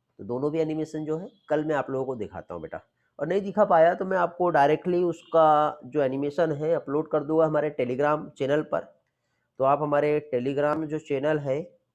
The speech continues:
वहाँ पर भी जाकर देख सकते हो। ओके, चलो, तो यहाँ पे ये एटीपेज एक्टिविटी की हेल्प से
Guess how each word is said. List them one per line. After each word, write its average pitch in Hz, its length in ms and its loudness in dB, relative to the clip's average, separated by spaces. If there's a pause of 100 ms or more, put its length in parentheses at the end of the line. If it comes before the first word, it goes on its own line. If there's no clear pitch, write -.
(440)
वहाँ 135 300 0 (100)
पर 151 120 2
भी 165 240 -4
जाकर 139 480 0
देख 120 280 -8
सकते 120 440 -10
हो। 127 340 -10 (920)
ओके, 131 380 -8 (3500)
चलो, 76 340 -10 (1120)
तो 135 680 -4
यहाँ 147 400 -4
पे 165 360 -2 (420)
ये 160 360 -2
एटीपेज 175 680 -4
एक्टिविटी 180 580 -6
की 185 220 -8
हेल्प 147 300 -2
से 165 520 -6